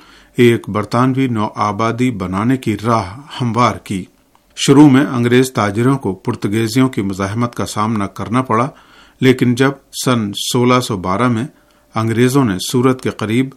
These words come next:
پرتگیزیوں کو شکست دی تو مغلوں کو انگریزوں کی قوت کا احساس ہوا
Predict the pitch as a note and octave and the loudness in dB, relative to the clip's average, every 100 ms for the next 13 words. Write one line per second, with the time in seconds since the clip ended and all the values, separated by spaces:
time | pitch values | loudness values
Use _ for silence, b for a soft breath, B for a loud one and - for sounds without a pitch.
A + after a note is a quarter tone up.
0 | b b b - A#2 A#2 G#2 A2+ G#2 C3 | b b b -4 -4 -2 0 0 2 2
1 | B2 G#2+ - - A2 - B2+ C3+ D#3+ b | 2 -4 -4 -4 -6 -4 -4 -4 -4 b
2 | b b _ - B2 G#2+ - - C3 A#2+ | b b _ -2 0 0 -6 -6 -2 2
3 | A#2+ C#3+ C#3 B2 - A#2 A2 A#2 A2 C3 | 4 4 4 0 -2 -6 -2 -2 0 -2
4 | B2+ - A2+ G2 B2+ - G2+ - G#2+ F#2 | -2 -6 -6 -2 -4 -2 -4 -4 -8 -4
5 | A#2 A#2 - A#2+ B2 | -2 0 0 -2 -2